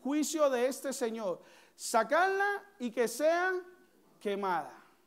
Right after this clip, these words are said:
Judá estaba viendo el pecado, Judá estaba viendo el error de Tamar y estaba haciendo un juicio. ¿Acaso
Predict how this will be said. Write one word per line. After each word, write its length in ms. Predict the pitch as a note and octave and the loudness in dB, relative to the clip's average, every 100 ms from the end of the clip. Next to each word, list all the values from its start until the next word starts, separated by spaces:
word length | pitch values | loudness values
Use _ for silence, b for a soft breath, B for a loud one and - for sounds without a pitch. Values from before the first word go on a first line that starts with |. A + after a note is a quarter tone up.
| _ _ _ _ _ _ _ _ | _ _ _ _ _ _ _ _
Judá 540 | - A3+ C4 E4 F4+ - | -6 0 4 6 6 4
estaba 360 | A#3+ - D4 D4+ | 0 2 6 6
viendo 440 | D4 D#4 D#4 D#4 | 4 0 4 8
el 160 | D4 A#3+ | 8 6
pecado, 800 | - G#3+ A#3 D4 F4 F#4 G4+ G#4 - b b b - | 2 0 4 4 4 4 0 -2 -12 b b b -2
Judá 320 | B3 C4+ D#4 | 2 6 6
estaba 320 | D4+ D4+ D4+ | 6 6 6
viendo 280 | D4+ D4 C#4+ | 6 2 4
el 140 | C4+ | 4
error 460 | A#3+ A3+ C#4+ E4+ F4+ | 4 6 8 8 6
de 100 | E4 | 2
Tamar 580 | E4 D#4+ D4 D4+ D#4+ E4+ - - _ _ _ _ _ _ | 4 6 8 6 6 0 -12 -20 _ _ _ _ _ _
y 60 | A3 | -10
estaba 280 | G#3 B3 C4+ | 0 2 2
haciendo 280 | C4+ C4+ B3+ | 0 -2 -4
un 100 | A3 | -4
juicio. 460 | A3 F#3+ E3 A#2+ - _ _ _ _ _ _ _ _ _ _ _ _ _ | -4 -6 -8 -12 -18 _ _ _ _ _ _ _ _ _ _ _ _ _
¿Acaso 760 | E3+ F3+ A#3+ B3+ D4+ C#4+ D4 | -8 -2 0 0 0 0 -2